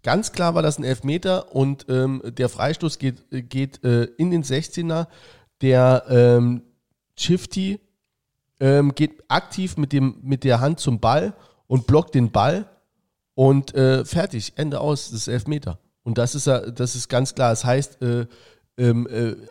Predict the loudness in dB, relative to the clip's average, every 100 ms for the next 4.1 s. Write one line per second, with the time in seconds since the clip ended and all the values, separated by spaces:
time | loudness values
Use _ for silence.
0 | -4 0 0 -2 -6 -6 -2 0 0 -2
1 | -2 -2 -2 -4 -6 -6 -4 -4 -4 -8
2 | -10 _ _ -12 -4 -2 -2 0 -2 -2
3 | -6 -6 -6 -6 -10 -8 -4 -2 -2 -4